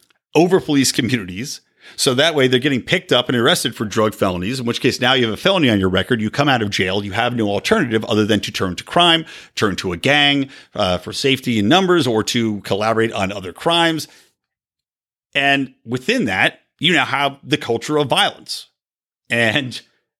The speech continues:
it seems to make sense when we talk about it in that manner, but nobody wants to address it. Nobody wants to get into the nitty-gritty of it. And nobody certainly wants to admit that it's a problem.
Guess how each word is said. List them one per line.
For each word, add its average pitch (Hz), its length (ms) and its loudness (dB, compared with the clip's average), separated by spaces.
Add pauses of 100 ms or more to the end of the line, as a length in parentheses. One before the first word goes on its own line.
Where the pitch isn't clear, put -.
(220)
it 147 160 -4
seems 240 460 -2
to 175 100 2
make 131 200 2
sense 127 560 -2
when 123 120 0
we 131 80 -2
talk 160 240 -2
about 135 180 0
it 120 40 -10
in 120 80 -6
that 113 180 -2
manner, 170 200 -2
but 135 160 -4 (460)
nobody 160 500 4
wants 120 380 0
to 120 140 -2
address 143 340 2
it. - 140 -4
Nobody 123 240 0
wants 117 240 -4
to 131 80 0
get 123 160 2
into 120 200 -4
the 113 60 0
nitty-gritty 101 480 0
of 160 120 2
it. - 120 -2 (160)
And 147 220 2
nobody 220 320 2
certainly 175 400 0
wants 120 220 0
to 151 80 0
admit 123 180 0
that 143 100 0
it's - 100 -8
a 143 60 -2
problem. 143 560 -2